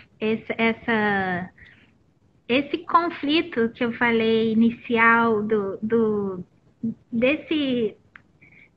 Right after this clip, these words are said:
desses coronéis da cultura, né? Ela me viu muito uma pessoa desse meio do qual ela, ela nunca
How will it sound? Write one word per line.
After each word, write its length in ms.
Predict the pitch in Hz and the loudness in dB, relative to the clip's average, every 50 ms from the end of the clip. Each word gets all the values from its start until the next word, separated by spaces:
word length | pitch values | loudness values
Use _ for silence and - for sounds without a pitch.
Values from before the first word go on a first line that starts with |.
| _ _ _ _ - - - _ - | _ _ _ _ -20 -20 -20 _ -6
desses 380 | 294 349 359 - - 359 - - - _ _ _ - | -6 -6 -4 -4 -4 -6 -6 -8 -14 _ _ _ -8
coronéis 880 | - - 285 294 285 285 269 262 254 247 247 254 254 262 262 247 - | -4 -2 0 2 4 4 4 4 4 4 4 4 4 2 0 -2 0
da 140 | - 240 247 | -2 -4 -4
cultura, 800 | 247 - 254 240 240 233 - - 277 277 285 277 262 233 233 233 | -2 -4 -6 -6 -6 -8 -10 -8 -6 -6 -2 -2 0 2 2 2
né? 120 | 240 240 | 2 2
Ela 160 | 240 240 254 | 0 2 2
me 180 | 254 269 269 269 | 2 2 2 0
viu 180 | 247 254 285 294 | -2 -2 -2 -2
muito 440 | 311 302 294 302 359 440 - - 339 320 311 277 | 0 0 0 0 -2 -4 -4 -4 -2 -2 -2 -2
uma 280 | - - 262 262 269 262 | -2 -2 0 0 0 0
pessoa 560 | 269 277 254 262 - - 262 262 285 285 262 | 0 0 0 0 0 -2 0 0 0 0 0
desse 460 | 240 233 262 269 269 269 - - 269 | 0 2 2 2 0 -2 -4 0 2
meio 640 | 254 247 233 240 240 247 262 277 277 285 311 330 - _ - - - - - - _ _ _ _ _ _ _ _ _ _ _ _ | 2 4 4 4 4 4 4 2 0 -2 -2 -4 -6 _ -20 -20 -20 -20 -20 -20 _ _ _ _ _ _ _ _ _ _ _ _
do 200 | 247 226 240 240 233 | -4 -4 -4 -4 -4
qual 360 | - - 269 254 262 277 277 | 2 4 6 6 6 6 4
ela, 420 | 262 262 262 254 247 240 233 - - | 4 4 2 2 0 0 -2 -4 -4
ela 220 | 240 233 240 247 | -4 -2 0 2
nunca 460 | 240 247 247 254 277 269 - 269 247 | 4 6 6 6 6 4 2 0 0